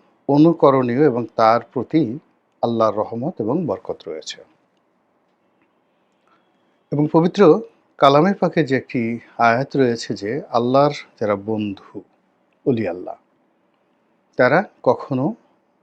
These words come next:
মরেন না, তাদেরকে মৃত বলো না। তো এই আলোকে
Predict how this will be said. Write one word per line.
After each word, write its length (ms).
মরেন 400
না, 100
তাদেরকে 320
মৃত 260
বলো 240
না। 140
তো 60
এই 360
আলোকে 540